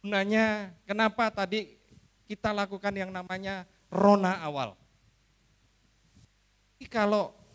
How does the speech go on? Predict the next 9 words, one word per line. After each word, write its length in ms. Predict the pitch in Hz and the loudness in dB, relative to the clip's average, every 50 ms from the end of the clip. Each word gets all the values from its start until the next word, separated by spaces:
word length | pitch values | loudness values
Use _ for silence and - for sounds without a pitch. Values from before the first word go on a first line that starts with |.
| _ _ _ _ _ _ _ _ | _ _ _ _ _ _ _ _
kita 240 | - 196 - - 190 | -14 -8 -2 -2 -2
melakukan 480 | 190 190 185 185 180 190 - - 185 180 | -2 -2 -4 -4 -4 -6 -6 -6 -6 -4
yang 160 | 190 185 180 | -4 -6 -6
namanya 560 | 185 180 180 180 175 175 175 175 165 165 - _ _ _ _ _ _ | -6 -8 -8 -8 -8 -10 -10 -12 -14 -14 -16 _ _ _ _ _ _
disturb, 880 | _ 147 156 269 330 330 - - - - - 190 151 143 143 156 196 - - - _ _ _ _ _ _ - - - - - _ | _ -6 0 2 2 2 2 -4 -8 -4 0 0 2 2 2 0 -2 -4 -6 -18 _ _ _ _ _ _ -20 -20 -20 -20 -20 _
ada 240 | - 208 226 214 269 | -10 -10 -4 -2 0
yang 240 | 285 285 269 262 247 | 0 0 -2 -2 -4
namanya 400 | 240 226 226 220 220 220 220 208 | -6 -6 -6 -6 -6 -6 -6 -6
juga 400 | 202 220 208 214 247 254 - | -6 -8 -6 -4 -6 -6 -6